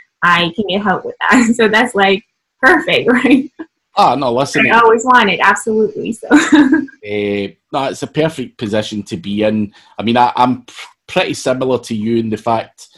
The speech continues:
Speaker 2: that I don't like the accounting side of business, um, and, and stuff like that. So I'd much rather be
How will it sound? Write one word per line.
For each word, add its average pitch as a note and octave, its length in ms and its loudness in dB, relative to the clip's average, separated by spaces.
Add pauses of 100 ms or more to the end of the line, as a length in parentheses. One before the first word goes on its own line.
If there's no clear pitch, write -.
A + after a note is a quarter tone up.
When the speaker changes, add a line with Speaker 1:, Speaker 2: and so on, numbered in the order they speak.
(400)
Speaker 2:
that - 140 -6
I A2+ 200 -8
don't A#2 260 -2
like A2 280 -4
the G#2+ 120 -4
accounting G#2 460 -4
side A2 300 -6
of A2 80 -2
business, A2 720 -6 (440)
um, G2+ 760 -2 (100)
and, G2+ 380 -6
and G2+ 180 -6
stuff - 320 -6
like F#2+ 140 -10
that. G#2 300 -4
So A#2 200 0
I'd A#2 200 2
much A#2+ 260 -2
rather G#2+ 260 2
be G#2 460 -6